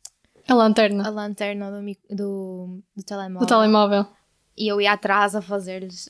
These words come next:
Speaker 2: tipo, a dar-lhes
Speaker 1: <laughs>
Speaker 2: luz e
Speaker 1: Pois foi.
Speaker 2: porque eu consigo andar a bicicleta só com uma mão.
Speaker 1: Outro
Speaker 2: Por isso,
Speaker 1: flex.
Speaker 2: yeah, <laughs> outro flex.
Speaker 1: Não,
Speaker 2: Ah.
Speaker 1: mas andámos mesmo muito.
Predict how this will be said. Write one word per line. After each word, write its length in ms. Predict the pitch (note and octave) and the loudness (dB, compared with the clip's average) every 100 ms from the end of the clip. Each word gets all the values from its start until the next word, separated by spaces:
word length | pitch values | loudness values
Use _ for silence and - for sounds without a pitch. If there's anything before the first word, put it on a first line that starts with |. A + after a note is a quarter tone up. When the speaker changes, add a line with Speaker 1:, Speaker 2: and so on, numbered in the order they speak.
| _ _ | _ _
Speaker 2:
tipo, 300 | - - F#3 | -18 -14 -8
a 100 | - | -4
dar-lhes 320 | F#3+ B3+ - - | 0 2 2 2
Speaker 1:
<laughs> 80 | G#3+ | 2
Speaker 2:
luz 420 | F3 F#3+ G#3 - - | -2 -10 -14 -16 -16
e 320 | F#3+ F3+ F3+ | -14 -14 -2
Speaker 1:
Pois 220 | C#4+ C4 | 2 4
foi. 260 | C4+ B3 B3+ - _ _ _ | 6 4 2 -6 _ _ _
Speaker 2:
porque 200 | A#3+ A#3 | -2 2
eu 60 | A#3 | 2
consigo 360 | A3 G#3+ G3 G3 | 2 0 0 0
andar 180 | F#3+ | 0
a 40 | F#3 | -2
bicicleta 440 | F#3 - F3 F3 | -4 -6 -6 -6
só 160 | F3 E3+ | -8 -8
com 140 | - | -8
uma 180 | E3 E3 | -10 -10
mão. 240 | E3 E3 G#3 G3+ - - - - _ - - - A3 _ | -8 -6 -4 -6 -12 -16 -20 -20 _ -20 -20 -20 -20 _
Speaker 1:
Outro 200 | B3 A#3+ | 0 2
Speaker 2:
Por 0 | |
isso, 80 | - | 2
Speaker 1:
flex. 580 | C4+ A3+ G#3+ - - - _ - | 4 4 4 2 2 0 _ -10
Speaker 2:
yeah, 280 | G#3 F3+ A3 | -2 0 0
<laughs> 40 | |
outro 200 | A#3 A#3 | -2 -6
flex. 340 | - F3+ D#3 - - D#4 D4+ D4+ F#4 - F#4 - - - - - - - - | -10 -10 -10 -8 0 2 4 0 0 -4 -4 -4 -10 -14 -16 -20 -16 -16 -2
Speaker 1:
Não, 220 | A3 G#3+ | 2 4
Speaker 2:
Ah. 0 | |
Speaker 1:
mas 220 | G#3+ A#3+ | 6 6
andámos 360 | B3 A#3+ A#3+ A3 | 6 6 6 6
mesmo 300 | A3 G#3+ A3 | 6 6 6
muito. 440 | G#3+ G#3+ G3+ G3+ | 6 6 6 2